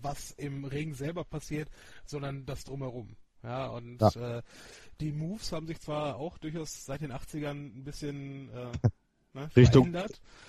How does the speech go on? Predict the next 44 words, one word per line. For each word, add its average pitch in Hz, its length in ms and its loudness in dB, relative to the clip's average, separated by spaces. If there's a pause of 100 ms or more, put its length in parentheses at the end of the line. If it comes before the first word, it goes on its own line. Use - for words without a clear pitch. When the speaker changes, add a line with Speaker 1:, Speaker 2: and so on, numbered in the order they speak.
Speaker 2:
ja, 110 80 12 (120)
Richtung 139 380 12
Athletik 135 720 10
und, 117 300 8
äh, 107 180 12
da 101 120 12
sind 117 140 10
Speaker 1:
Ja. - 80 6
Speaker 2:
echt 120 180 12
ab - 140 8
und 110 100 8
zu - 120 6
Sachen 101 340 10
dabei, 95 280 12
wo 98 60 10
du 92 60 12
denkst, 90 200 10
das 85 100 8
geht 90 240 12
gar 82 200 12
nicht. 69 240 2 (220)
Speaker 1:
Ich 131 80 -12
sag 151 140 -4
mal 156 100 -4
so, 143 280 -4
der, 131 340 -2
der 127 100 -8
Finishing 160 500 -6
Move 165 240 -4 (280)
des - 560 -10 (360)
Hulk 160 240 -6 (200)
Hogan, 190 560 -8
ja, 147 240 -4 (360)
Speaker 2:
<laughs> - 200 2
Ja. 143 100 10
Speaker 1:
war, 151 180 -4
wenn 170 120 -4
ich 160 80 -4
nicht 165 140 -4
irre, 170 180 -4
ein 151 120 -4
Leg 139 300 -6
Drop. 117 240 -12 (680)
Speaker 2:
Ja. 101 220 10